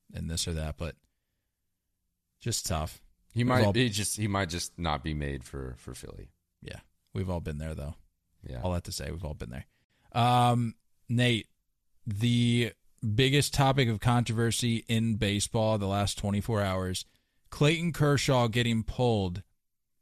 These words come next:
Speaker 1: after seven innings of perfect baseball. Thirteen Ks. He had eighty pitches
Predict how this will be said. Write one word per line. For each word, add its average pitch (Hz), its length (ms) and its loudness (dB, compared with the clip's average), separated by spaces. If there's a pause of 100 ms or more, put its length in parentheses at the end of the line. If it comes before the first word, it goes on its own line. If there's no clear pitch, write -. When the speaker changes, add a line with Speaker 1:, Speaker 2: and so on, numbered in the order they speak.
(120)
Speaker 1:
after 117 240 0
seven 127 500 2
innings 123 380 2
of 101 220 -4 (100)
perfect - 1200 -2 (1040)
baseball. 95 720 -2 (880)
Thirteen 123 560 2
Ks. 107 600 0 (300)
He - 140 -2
had 95 380 0
eighty 110 320 0
pitches 87 680 -2